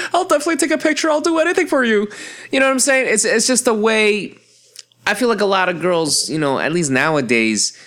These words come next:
especially a certain type, like, when they ask you to do a certain, a favor, it's really just, just a,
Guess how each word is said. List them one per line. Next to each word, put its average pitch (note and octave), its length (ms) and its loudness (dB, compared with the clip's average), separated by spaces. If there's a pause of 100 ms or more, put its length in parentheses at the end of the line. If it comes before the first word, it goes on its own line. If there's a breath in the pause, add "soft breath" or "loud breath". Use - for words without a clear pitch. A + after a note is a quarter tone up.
(720 loud breath)
especially F#3 340 0
a B2 80 0
certain C3 460 0
type, C#3+ 460 -2
like, G#2+ 180 -2
when A#2+ 100 0
they C#3 180 0
ask A#2+ 380 0
you B2+ 80 -2
to G#2+ 140 -2
do G#2 260 -2
a G2+ 60 -2
certain, - 360 -2
a F#2+ 60 -2
favor, A#2 720 -2 (240 loud breath)
it's A#2+ 240 -2
really D3+ 340 2
just, C3+ 500 0
just - 240 -2
a, G#2 240 -4